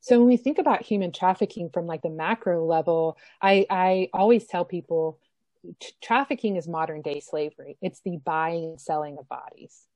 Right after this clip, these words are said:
And I think the media, in its attempt to highlight trafficking, has, has really done a disservice, because we think of Taken and we think of all these extreme rescue operations. And does that happen? Absolutely.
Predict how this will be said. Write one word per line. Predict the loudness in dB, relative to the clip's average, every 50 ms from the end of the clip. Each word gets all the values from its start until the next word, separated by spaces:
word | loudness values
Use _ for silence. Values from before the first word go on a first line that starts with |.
| _ _ _ _ _ _ _ _ _ _ _
And | -2 0 0 2 2 0 0 -2 -2 -2 0
I | 0 0
think | 2 2 2 4 6
the | 6 6
media, | 6 6 4 4 4 6 6 8 8 8 8 8 6 6 4 2 0
in | -2 0 0
its | -2 -2 -2 -4
attempt | -6 -6 -6 -20 _ _ -2 -2 -2 -2 -4
to | -6 -4
highlight | 0 0 2 2 2 0 -2 -4 -2
trafficking, | 0 0 0 0 -2 -6 -6 -4 -2
has, | -2 -4 -4 -4 -6
has | -4 -2 0
really | 0 2 2
done | 2 0 0 0 0
a | 0
disservice, | 0 -2 -4 -4 0 4 6 6 6 6 6 4 2 2 0 -2
because | -8 -6 -6 -4 -2 -2
we | -2
think | -2 0 0 2 2
of | 0 -2
Taken | 0 2 2 2 4 2 0 -2 0 -2
and | -4 -4
we | -4 -6
think | -4 -4 -6 -2 -2
of | -2 0 0
all | 0 0
these | 0 0 -2 -4 -6 -12 _ -20 -20 -20 _ _ _ -8
extreme | -8 -8 -6 0 2 4 4 2 2 0
rescue | 0 0 0 -2 -6 -2 0 0
operations. | 0 0 0 0 0 0 0 -2 -4 -6 -6 -6 -6 -6 -4 -4
And | -4 -4 0
does | 2 2 2 4
that | 2 0 0
happen? | 0 -2 -2 -2 -2 -4 -8 -8 -6 -2
Absolutely. | 0 0 0 0 0 -2 0 0 0 -2 -2 0 0 0 -2 -4